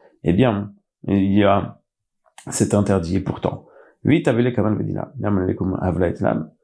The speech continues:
Si jamais elle l'avait, lui avait demandé, donne-moi mon salaire. Est-ce qu'on l'aurait forcé à lui donner ? Pas du tout, puisqu'il a eu un rapport avec sa mère, sur laquelle il est chayav mita. Il est évident qu'il n'est pas chayav, qu'il n'avait d'arba, mais il n'est pas chayav de payer. Et la fagab de chikat avle vedina, la mona les avla,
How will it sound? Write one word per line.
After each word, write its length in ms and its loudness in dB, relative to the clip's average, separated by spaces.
Si 180 2
jamais 400 2
elle 180 4
l'avait, 420 2
lui 160 0
avait 160 2
demandé, 460 0
donne-moi 340 2
mon 300 -4
salaire. 380 -2
Est-ce 220 2
qu'on 100 0
l'aurait 220 2
forcé 460 -2
à 80 -6
lui 120 -2
donner ? 320 -2
Pas 60 -10
du 160 -4
tout, 240 0
puisqu'il 300 2
a 40 4
eu 80 2
un 60 0
rapport 200 -2
avec 100 0
sa 140 -4
mère, 160 -6
sur 120 -8
laquelle 200 0
il 60 0
est 40 -2
chayav 240 -2
mita. 320 -6
Il 140 4
est 100 6
évident 460 -2
qu'il 180 4
n'est 80 4
pas 140 0
chayav, 360 -4
qu'il 140 -8
n'avait 200 -2
d'arba, 340 0
mais 80 -6
il 60 -2
n'est 40 -4
pas 120 -4
chayav 180 0
de 80 -2
payer. 380 0
Et 60 -4
la 80 4
fagab 300 2
de 60 0
chikat 260 -4
avle 160 0
vedina, 280 0
la 100 2
mona 180 0
les 320 0
avla, 640 2